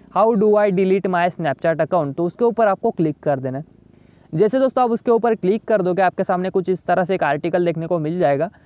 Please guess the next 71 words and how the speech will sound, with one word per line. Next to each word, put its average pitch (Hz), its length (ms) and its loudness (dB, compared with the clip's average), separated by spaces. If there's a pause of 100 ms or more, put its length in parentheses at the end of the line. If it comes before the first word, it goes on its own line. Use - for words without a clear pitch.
(160)
So - 60 -6
यहाँ 190 240 4
पर 254 140 2
दोस्तों 233 220 2
आपको 220 200 0
थोड़ा 202 260 2
स्क्रॉल 202 280 0
कर 202 180 0
देना 190 180 0
है। 185 80 -2
यहाँ 190 180 2
पर 220 140 0
आप 202 100 2
देख 185 200 0
सकते 190 240 -4
हो 214 60 2
"How 180 360 2
do, 196 340 -2
how 170 340 0
to 226 160 2
delete 185 400 0
your 185 260 0
Snapchat 170 360 -2
account?" 156 260 -2 (540)
तो 180 60 2
यहाँ 180 220 4
पर 240 140 0
आपके 208 240 0
सामने 202 280 0
नीचे 190 240 0
की 185 80 -2
तरफ 185 220 0
सारे 185 220 0
प्रोसीजर 180 440 0
देखने 160 240 -4
को 165 100 -2
मिल 151 180 -2
जाएंगे। 135 220 0
तो 165 100 -2
basically 214 360 0
ये 240 80 4
फर्स्ट 208 260 -2
वाले 202 160 2
जो 196 100 0
प्रोसीजर 180 440 -2
है 196 60 0
दोस्तों, 175 320 -2 (360)
यहाँ 165 120 2
पे 185 80 0
सेटिंग्स 180 420 -2
के 190 80 0
अंदर 180 220 0
जाके, 170 360 0
वहाँ 165 200 2
पर 175 160 0
अकाउंट 170 360 -2
एक्शन 170 280 -4
के 170 80 -2
अंदर 165 240 0
जाके 170 260 0
और 202 120 2
वहाँ 190 180 2
पर 208 140 0
डिलीट 185 320 2
अकाउंट 180 320 -2
के 180 60 -2
ऊपर 175 200 -2
क्लिक 180 260 -4
करके 180 280 -2
आपका 175 260 -2
डिलीट 175 320 -2